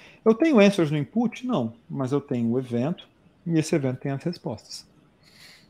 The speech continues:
Beleza. Agora, né, Wesley? Agora vem a parte complicada, né? Tá, eu calculei a grade. E aí? O que que acontece?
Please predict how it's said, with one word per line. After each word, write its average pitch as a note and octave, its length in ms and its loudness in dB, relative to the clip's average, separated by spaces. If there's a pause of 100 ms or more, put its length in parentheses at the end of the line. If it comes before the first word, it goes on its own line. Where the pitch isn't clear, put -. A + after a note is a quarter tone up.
(220)
Beleza. F3 380 4 (720)
Agora, D#3+ 680 8
né, C#3+ 120 4
Wesley? C#3+ 340 8
Agora C3 260 2
vem E3+ 140 2
a F3 60 2
parte F3 240 0
complicada, C3+ 540 0
né? C#3+ 200 -4 (960)
Tá, G#3+ 100 4
eu C#3+ 100 2
calculei F3+ 360 4
a A3 40 4
grade. F3+ 540 4
E C#3 120 0
aí? C#3 160 4 (440)
O - 40 -20
que - 140 -20
que C3+ 60 -2
acontece? - 640 -2